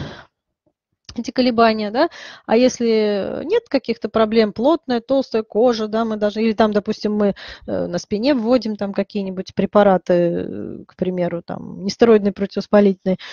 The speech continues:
то, конечно, мы работаем в постоянном режиме. Вот. Э, ну, надеюсь, что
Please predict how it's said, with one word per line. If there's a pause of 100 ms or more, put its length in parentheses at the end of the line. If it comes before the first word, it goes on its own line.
(140)
то,
конечно,
мы
работаем
в
постоянном
режиме. (2500)
Вот. (1600)
Э, (1400)
ну,
надеюсь,
что